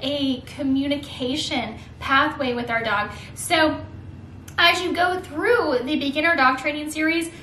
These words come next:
you're going to start seeing that you and your dog are understanding each other a little bit better every time you train.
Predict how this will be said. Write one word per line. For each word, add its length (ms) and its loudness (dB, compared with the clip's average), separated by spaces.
you're 140 0
going 240 -2
to 120 0
start 380 2
seeing 460 -2
that 160 -2
you 180 -2
and 100 -4
your 140 -2
dog 300 4
are 80 -4
understanding 720 -4
each 160 -4
other 320 -4
a 40 -6
little 220 -2
bit 160 -4
better 400 -2
every 340 0
time 260 -2
you 120 -2
train. 500 -6